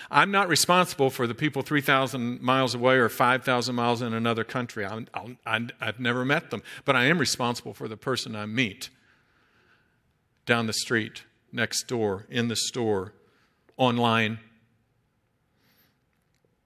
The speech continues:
There's still people up there online. You know that, don't you?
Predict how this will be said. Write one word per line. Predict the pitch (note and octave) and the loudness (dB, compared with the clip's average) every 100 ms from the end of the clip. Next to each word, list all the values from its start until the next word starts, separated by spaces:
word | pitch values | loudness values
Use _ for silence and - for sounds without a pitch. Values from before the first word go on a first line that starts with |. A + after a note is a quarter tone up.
| _ _ _ _ | _ _ _ _
There's | C#3 - | -2 4
still | F#3+ | 4
people | - E3+ C#3 | 4 0 2
up | A2+ | 2
there | - A#2+ | 2 -4
online. | G#2+ A2+ A2+ G2+ | -2 0 -2 -2
You | A2 | -6
know | G#2+ | -6
that, | G2 - | -10 -14
don't | G#2 | -20
you? | - | -20